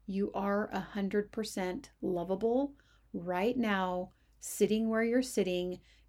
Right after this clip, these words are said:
doing all the things you're doing, being all of the bad self you're being.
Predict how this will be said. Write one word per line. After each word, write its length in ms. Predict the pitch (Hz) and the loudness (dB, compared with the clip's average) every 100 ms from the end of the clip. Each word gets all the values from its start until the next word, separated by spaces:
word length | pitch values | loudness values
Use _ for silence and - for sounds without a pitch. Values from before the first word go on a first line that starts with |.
| 175 | -4
doing 380 | 175 185 208 202 | -2 2 2 2
all 160 | 196 | 2
the 120 | 208 | 0
things 320 | 226 214 208 208 | 0 2 2 2
you're 120 | 220 | 0
doing, 500 | 196 180 175 170 165 - _ _ _ _ _ _ - 170 | 2 2 0 -2 -6 -14 _ _ _ _ _ _ -8 -2
being 400 | 196 185 190 190 | 0 2 0 -2
all 560 | 185 185 196 202 208 | -2 0 2 4 4
of 180 | 208 196 | 2 0
the 100 | 208 | 0
bad 420 | 202 190 196 190 | 2 2 0 -2
self 360 | - 196 196 - | -2 0 0 0
you're 100 | 208 | 0
being. 380 | 190 165 151 | 0 -2 -4